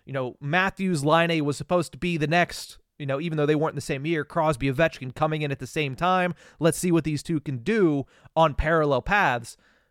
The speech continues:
Laine hasn't lived up to that. He gets traded from Winnipeg. He goes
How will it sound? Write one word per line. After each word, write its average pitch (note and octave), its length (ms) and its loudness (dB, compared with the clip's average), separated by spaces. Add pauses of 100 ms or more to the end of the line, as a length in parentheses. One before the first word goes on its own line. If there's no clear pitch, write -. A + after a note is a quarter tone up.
(120)
Laine A3 420 2
hasn't F#3+ 340 2
lived D3+ 240 0
up C3+ 140 0
to C#3 120 -8
that. B2+ 340 2
He C3+ 120 -14
gets C#3 220 -4
traded G3+ 420 2
from G3 140 -2
Winnipeg. D3+ 520 0
He C3+ 100 -6
goes F3+ 600 2